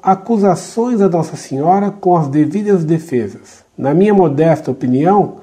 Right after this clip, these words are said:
refutar caso a caso seria, aspas, dar pérolas aos porcos, já que a maioria dos consulentes protestantes não está interessada nas respostas, mas simplesmente nas perguntas fanáticas com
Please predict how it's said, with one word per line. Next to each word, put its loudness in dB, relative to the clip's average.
refutar 0
caso 2
a 2
caso 2
seria, 4
aspas, -4
dar 2
pérolas 0
aos 0
porcos, 0
já 2
que -4
a 0
maioria 2
dos 2
consulentes -2
protestantes -2
não 0
está 2
interessada 2
nas -2
respostas, -2
mas -8
simplesmente 2
nas -4
perguntas -2
fanáticas -2
com -2